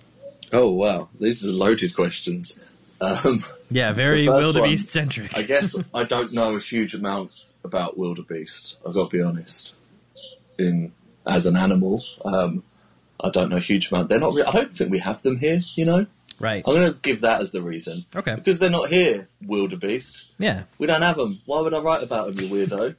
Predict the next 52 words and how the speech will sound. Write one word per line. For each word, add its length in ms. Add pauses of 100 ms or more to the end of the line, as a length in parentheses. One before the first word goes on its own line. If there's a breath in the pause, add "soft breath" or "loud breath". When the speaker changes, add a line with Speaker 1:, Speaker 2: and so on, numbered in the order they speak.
Speaker 2:
<laughs> 80
Yeah, 220
Speaker 1:
That's 60
Speaker 2:
write 160
what 120
Speaker 1:
my 40
Speaker 2:
you 60
Speaker 1:
answer 140
to 60
Speaker 2:
know. 140
Speaker 1:
number 240
one. 180 (440 loud breath)
Uh, 380
what 120
was 100
number 160
two? 420
How 120
much 140
Speaker 2:
If, 40
Speaker 1:
money 180
Speaker 2:
how 80
Speaker 1:
do 40
Speaker 2:
much 40
Speaker 1:
I 40
make 100
Speaker 2:
money? 180
Speaker 1:
from 100
that 80
book? 80
Speaker 2:
How 80
much 160
money 220
do 80
you 60
Speaker 1:
I 40
Speaker 2:
make? 160
Speaker 1:
don't 20
Speaker 2:
Yeah. 240
Speaker 1:
know. 100
I 120
get 240
occasional 480
emails 480
from 200
Amazon 540 (120)
that 260
they 200
have 540 (220)
royalty 400
payments, 480
but 300